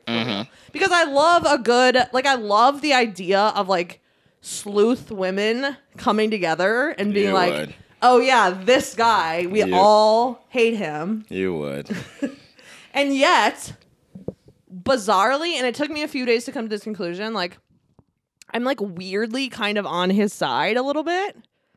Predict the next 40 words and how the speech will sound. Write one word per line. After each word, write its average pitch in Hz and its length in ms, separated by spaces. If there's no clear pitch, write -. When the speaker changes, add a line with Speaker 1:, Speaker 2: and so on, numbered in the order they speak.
Speaker 1:
Because 254 260
I 269 160
think 277 300
there's 311 180
a 285 80
difference, 226 540
and 196 160
this 226 120
is 226 200
what 208 180
I 190 140
finally 185 440
came 185 220
around 165 360
to, 156 260
and 156 120
this 180 120
is 180 120
what 175 100
I 165 80
would 165 200
propose 165 540
to - 100
you, 139 140
'cause 170 120
I 160 60
wanna 156 180
hear 165 140
your 151 180
takes - 300
on - 140
this. - 300
Speaker 2:
Go 104 140
ahead. 82 240
Speaker 1:
There 285 360
is 359 160
a 349 140
really 233 340
big 220 220
difference 208 680